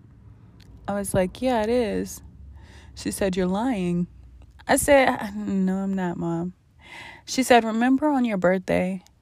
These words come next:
I complimented your earrings and you told me that they were new and that these are your first time wearing them." <laughs>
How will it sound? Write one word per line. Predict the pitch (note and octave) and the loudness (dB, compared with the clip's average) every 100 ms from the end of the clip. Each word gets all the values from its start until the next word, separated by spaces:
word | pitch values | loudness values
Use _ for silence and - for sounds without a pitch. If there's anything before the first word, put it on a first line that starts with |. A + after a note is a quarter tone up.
| _ _ - | _ _ 0
I | F#3 | 0
complimented | - F#3 F3+ F3+ F3 F3 | 2 0 0 -2 0 0
your | E3 | -2
earrings | - E3 E3 E3 E3 E3+ - _ | -2 0 2 0 -2 -6 -12 _
and | F3 E3+ D#3+ | 0 2 2
you | D#3+ | 0
told | - E3+ E3 | 0 0 2
me | D#3+ D#3 | 0 -2
that | D#3+ D3 D3+ F#3+ - | -2 -4 -4 -8 -6
they | D#3 D3 | -2 -2
were | D3 | -2
new | D3+ D#3 D#3+ D#3 D#3 D#3 _ - - - - - | -2 -2 0 0 -2 -6 _ -20 -20 -20 -20 -4
and | D#3+ E3 D#3+ | 0 2 2
that | D#3 D3+ D3 D3+ G3 - | 0 0 -2 -6 -10 -18
these | - F3 D#3+ | -4 -2 0
are | D#3+ | 0
your | D3 | 0
first | D3+ D3 D#3+ - | -2 -2 -4 4
time | G3+ G#3 | 6 6
wearing | E3 E3 F3 - | 6 4 4 4
them." | |
<laughs> | B3+ | 4